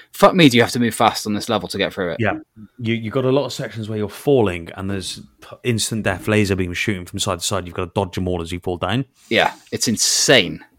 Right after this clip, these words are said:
Speaker 1: Uh, it took me a few
Speaker 2: But
Speaker 1: goes.
Speaker 2: it's also, it's also insane, and we were using save states. If I was just playing this normally, I'd be pissed
Speaker 1: You throw
Speaker 2: because
Speaker 1: my
Speaker 2: you
Speaker 1: God.
Speaker 2: just have to learn it scene for scene.
Speaker 1: Yeah, and you have to know exactly where to fall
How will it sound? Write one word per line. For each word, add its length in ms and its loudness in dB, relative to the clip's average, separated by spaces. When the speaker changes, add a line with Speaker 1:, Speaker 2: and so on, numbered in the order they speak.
Speaker 1:
Uh, 360 4
it 60 -4
took 160 2
me 80 2
a 40 0
few 220 2
Speaker 2:
But 120 8
Speaker 1:
goes. 100 4
Speaker 2:
it's 160 0
also, 600 8
it's 220 -2
also 460 4
insane, 500 2
and 80 4
we 80 6
were 80 6
using 260 2
save 320 4
states. 360 -2
If 140 -2
I 280 6
was 240 0
just 180 -4
playing 300 -2
this 340 -4
normally, 380 -2
I'd 140 -6
be 100 -20
pissed 520 -6
Speaker 1:
You 80 -10
throw 220 2
Speaker 2:
because 140 2
Speaker 1:
my 60 0
Speaker 2:
you 60 -6
Speaker 1:
God. 180 2
Speaker 2:
just 120 -2
have 160 -4
to 80 -4
learn 400 0
it 140 -10
scene 400 -2
for 120 -10
scene. 300 -6
Speaker 1:
Yeah, 260 2
and 160 4
you 100 8
have 140 8
to 80 6
know 80 8
exactly 540 6
where 320 6
to 100 -4
fall 440 0